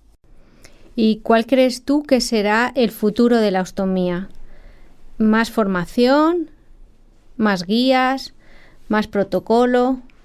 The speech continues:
¿Más estudios comparativos? ¿Más estudios de opiniones de pacientes?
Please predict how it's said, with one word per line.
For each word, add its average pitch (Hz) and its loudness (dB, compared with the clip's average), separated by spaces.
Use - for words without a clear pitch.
¿Más 214 0
estudios 208 -2
comparativos? 233 0
¿Más 214 0
estudios 214 0
de 196 2
opiniones 190 0
de 180 0
pacientes? 240 -2